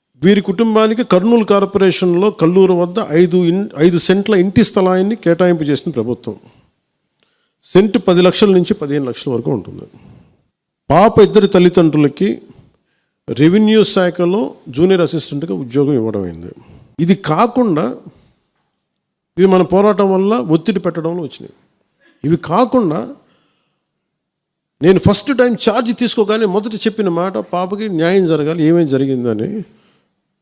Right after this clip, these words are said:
సిఐడి చీఫ్ని నేనే తెలియజేశాను. డీజీపీ గారికి పంపించాను, అప్పుడు డీజీపీ గారికి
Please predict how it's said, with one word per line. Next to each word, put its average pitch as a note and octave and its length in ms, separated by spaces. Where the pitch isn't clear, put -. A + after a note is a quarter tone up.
సిఐడి G3 340
చీఫ్ని F3+ 460
నేనే D#3+ 180
తెలియజేశాను. C#3+ 540
డీజీపీ E3 460
గారికి F3 240
పంపించాను, E3 400
అప్పుడు C#3 200
డీజీపీ C#3+ 360
గారికి C3+ 240